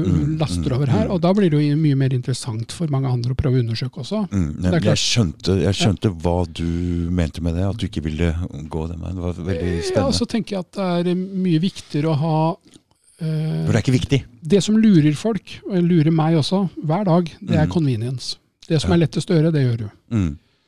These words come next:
Speaker 2: Og da tenker jeg sånn, da må vi lage en prioritetsliste, da. Det letteste må jo ikke være, «Ja, vi får tak i dollar, og så putter vi det inn i vår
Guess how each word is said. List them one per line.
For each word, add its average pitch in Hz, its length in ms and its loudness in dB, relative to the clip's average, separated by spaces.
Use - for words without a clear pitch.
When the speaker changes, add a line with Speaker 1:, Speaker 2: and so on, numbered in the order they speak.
Speaker 2:
Og 170 60 -4
da 175 100 4
tenker 185 160 2
jeg 156 100 2
sånn, 160 160 2
da 151 80 2
må 156 140 2
vi 160 80 4
lage 165 160 6
en 143 100 4
prioritetsliste, 160 600 0
da. 175 180 0
Det 170 140 2
letteste - 500 -2
må 180 140 4
jo 151 60 4
ikke 170 120 -2
være, 139 380 4
«Ja, 147 140 4
vi 160 140 4
får 147 440 4
tak 135 240 2
i 151 80 6
dollar, 139 340 4
og 143 60 4
så 151 140 0
putter - 260 0
vi 127 60 0
det 139 80 2
inn 131 100 2
i 139 100 2
vår 139 120 4